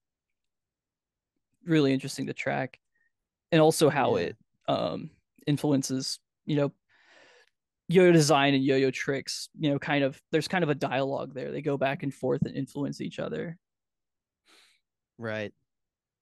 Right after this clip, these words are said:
Speaker 2: Yeah, here you can see Yuki Spencer with a pink Dark Magic and a Yo-Yo Factory contest team shirt on.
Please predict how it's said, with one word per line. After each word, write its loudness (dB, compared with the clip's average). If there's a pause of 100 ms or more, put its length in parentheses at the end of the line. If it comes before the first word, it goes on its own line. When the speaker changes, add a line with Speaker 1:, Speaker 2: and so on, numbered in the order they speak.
(1040)
Speaker 2:
Yeah, -2
here -2
you 0
can -6
see -6
Yuki -6
Spencer -6
with -6
a -8
pink -8
Dark -6
Magic -6
and -8
a -8
Yo-Yo -4
Factory -6
contest -8
team -6
shirt -6
on. -6